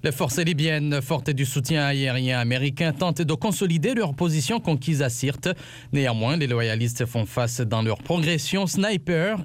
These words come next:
et aux mines posées par les djihadistes. Pour faciliter la prise de ce fief du groupe État islamique,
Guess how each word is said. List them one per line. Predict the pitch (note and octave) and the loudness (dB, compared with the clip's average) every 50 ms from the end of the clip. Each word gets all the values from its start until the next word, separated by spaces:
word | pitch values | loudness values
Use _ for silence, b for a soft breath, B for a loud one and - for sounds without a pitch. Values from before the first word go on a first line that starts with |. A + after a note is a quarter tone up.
| - | -2
et | - E3 D#3+ E3 - | -2 -2 -2 0 0
aux | D3+ C#3 | 0 2
mines | D3 E3 F3+ F3 E3 D3+ D3+ D3 | 2 2 4 4 4 2 2 0
posées | C#3+ - D#3+ D3 C#3+ G3 | 0 0 0 2 2 0
par | - - G3 E3 D3 | 0 0 0 2 2
les | C#3+ D3 C#3+ | 2 2 0
djihadistes. | C#3+ D#3 - - C3 A2+ A#2 A2 F#2+ - - - A2+ | 2 2 0 0 0 0 -2 -4 -4 -6 -4 -4 -4
Pour | - - A#2 F#2+ | -2 -2 -4 -4
faciliter | - B2 A#2 - C3 A#2 A#2 A#2+ C3 A#2+ | -2 -2 -2 0 0 -2 0 0 0 0
la | G#2+ F#2+ | 0 -2
prise | - - C#3 B2+ A2 | -4 -2 -2 -2 0
de | G#2 A2+ | 0 -2
ce | G2+ - B2+ A#2 | -2 0 -2 -2
fief | A#2 - - F3 E3 C#3+ A#2+ - - | -2 0 0 0 0 -2 -4 -4 -2
du | D3 B2+ B2+ C3+ | -2 0 0 0
groupe | C3 C#3+ C#3 D#3+ C#3 - | 0 0 0 0 0 -2
État | C#3 B2 B2 C3 B2 B2 | -2 -2 0 -2 -2 0
islamique, | G3 F3+ - F3 C#3+ B2+ B2 C3+ E3 - | -2 -2 0 0 0 0 0 0 0 0